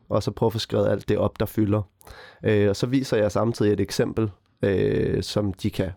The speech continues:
blive inspireret af og, og kigge lidt på. Øh, og der står fyrre forskellige ting. Øh, og et af dem er seksualitet. Øh,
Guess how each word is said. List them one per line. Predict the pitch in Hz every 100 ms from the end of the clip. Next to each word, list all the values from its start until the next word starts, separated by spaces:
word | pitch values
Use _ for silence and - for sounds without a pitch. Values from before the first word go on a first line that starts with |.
| _ _
blive | 101
inspireret | 92 - 101 127 135
af | 117 -
og, | 113 101 101 -
og |
kigge | - 113 110
lidt | -
på. | 113 104 - - - - -
Øh, | 107 107
og | 107
der | 120
står | - 113 104 - _ _ _ _ _ _ _ -
fyrre | 104 110
forskellige | 107 104 98 107
ting. | - - _ - - - _ -
Øh, | 107 98 95
og | 120
et | 143
af |
dem | 117 107 101
er | 101 98 -
seksualitet. | - 107 110 104 95 104 101 - _ _ -
Øh, | 104 95 95 98